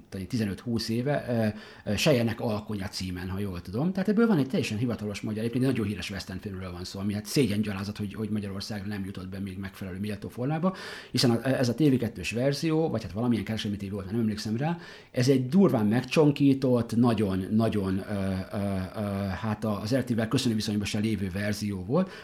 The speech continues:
Ráadásul egy nagyon pocsék magyar címmel, ami, ö, ami összecsengett egy nagyon híres Ford Westernnek, a John Ford Westernnek a magyar címmel, ugye a Cheyenne indiánok alkonyával,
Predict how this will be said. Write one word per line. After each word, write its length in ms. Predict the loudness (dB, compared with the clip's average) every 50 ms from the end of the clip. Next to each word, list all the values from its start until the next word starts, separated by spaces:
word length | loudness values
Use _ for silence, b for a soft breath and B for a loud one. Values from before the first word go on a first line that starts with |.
| B
Ráadásul 300 | 2 4 4 6 6 6
egy 60 | 6 6
nagyon 300 | 8 8 8 6 6 4
pocsék 320 | 4 2 0 0 0 0
magyar 360 | 2 2 2 2 0 -2 -4
címmel, 520 | -6 -4 -4 -2 -2 -2 -4 -4 -6 -8 -6
ami, 500 | -4 0 0 2 2 2 2 2 0 -2 -2
ö, 60 | -2
ami 400 | -2 -2 -2 2 2 2 2 4
összecsengett 840 | 4 4 4 4 2 -2 -2 -2 0 0 2 2 2 2 0 -2 B B B B B
egy 100 | 4 6
nagyon 240 | 6 6 6 6 4
híres 280 | 2 2 2 0 0 0
Ford 320 | 2 4 4 4 4 0 -2
Westernnek, 760 | -6 -6 -6 -6 -8 -8 -8 -8 -6 -6 -6 -6 -6 -8 -8
a 360 | -8 -8 -6 -6 -6 -6 -6 -8 -8 -10 -6
John 180 | -2 -2 -2 -2
Ford 180 | -2 -4 -6
Westernnek 460 | -4 -6 -6 -6 -4 -4 -4 -4 -4 -2
a 40 |
magyar 240 | -2 -2 -2 -4 -6
címmel, 220 | -4 -4 -2 -2 -2
ugye 160 | -2 -2 -4
a 40 | -2
Cheyenne 300 | -2 -2 -2 -2 -2 -2
indiánok 420 | -4 -4 -4 -6 -6 -6 -6 -8
alkonyával, 760 | -8 -8 -8 -6 -6 -6 -6 -6 -6 -6 -8 -8 -10 -12 -12